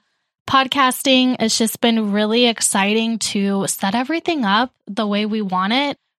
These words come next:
for Aaron to set up his office, for me to set up my office. We've set up the gym. We just want to go into the new year allowing ourselves to work on all the different areas of our life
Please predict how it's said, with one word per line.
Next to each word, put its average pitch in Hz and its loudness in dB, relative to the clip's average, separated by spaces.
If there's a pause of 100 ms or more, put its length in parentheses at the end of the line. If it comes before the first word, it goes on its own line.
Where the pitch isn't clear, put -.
for 220 0
Aaron 220 0
to 202 0
set 190 0
up - -4
his 320 0
office, 294 4
for 220 -4
me 196 0
to 185 -4
set - -6
up - -8
my 240 0
office. 254 4
We've 202 -2
set 180 -2
up - -8
the 202 -2
gym. 269 2 (400)
We 233 0
just 285 0
want 262 2
to 240 0
go 202 2
into 240 2
the 214 0
new 202 2
year 202 2 (240)
allowing 208 0
ourselves 196 -2
to 190 -2 (360)
work 226 -2
on 214 2 (100)
all 233 4
the 220 0
different 214 -2
areas 202 0
of 190 -2
our 196 0
life 185 0